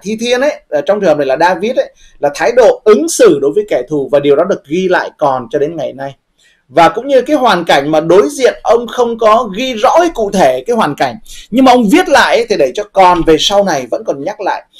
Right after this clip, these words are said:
Lúc trong hang đá, lúc bị đuổi bắt, lúc hoàn cảnh bấp bênh, ờ, ngàn cân treo sợi tóc. Thì đấy. Và ở đây là sự thương xót, sự nhân từ, nó làm cái nền tảng,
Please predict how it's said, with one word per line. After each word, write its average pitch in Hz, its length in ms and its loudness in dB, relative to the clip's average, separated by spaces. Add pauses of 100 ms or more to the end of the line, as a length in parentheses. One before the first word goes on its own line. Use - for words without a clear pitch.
(540)
Lúc 208 220 -2
trong 180 140 0
hang 165 240 -2
đá, 165 360 2
lúc 208 200 -4
bị 151 140 -6
đuổi 117 220 -6
bắt, 214 180 0 (380)
lúc 226 160 -4
hoàn 151 240 -2
cảnh 127 380 -4
bấp 165 140 -4 (100)
bênh, 220 180 4 (380)
ờ, 139 520 2 (100)
ngàn 143 560 -2
cân 196 240 2
treo 190 240 0
sợi - 240 -6
tóc. 220 140 -6 (880)
Thì 127 440 -6 (120)
đấy. 143 260 -6 (1400)
Và 147 560 -2 (160)
ở 370 100 -2
đây 247 260 6
là 226 120 2
sự 185 220 -4
thương 254 200 -2
xót, 269 240 0
sự 208 100 -4
nhân 247 340 -2
từ, 185 180 6
nó 254 100 0
làm 170 260 2
cái 240 120 -6
nền 185 480 2
tảng, 147 400 0